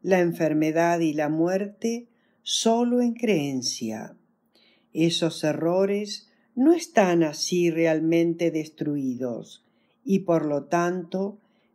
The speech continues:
tienen que aferrarse a los mortales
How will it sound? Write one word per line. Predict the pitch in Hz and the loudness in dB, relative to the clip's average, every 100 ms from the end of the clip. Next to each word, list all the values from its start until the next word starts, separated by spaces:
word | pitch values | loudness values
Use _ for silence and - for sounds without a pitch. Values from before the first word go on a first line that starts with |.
| _ _ | _ _
tienen | 254 311 330 330 | 4 6 6 2
que | 311 | 0
aferrarse | 247 - 165 165 170 165 165 170 | -4 0 0 2 2 0 -2 -2
a | |
los | 156 143 | -2 -4
mortales | 143 139 135 - 175 180 180 196 196 | -4 -4 -4 -2 0 0 -2 -4 -6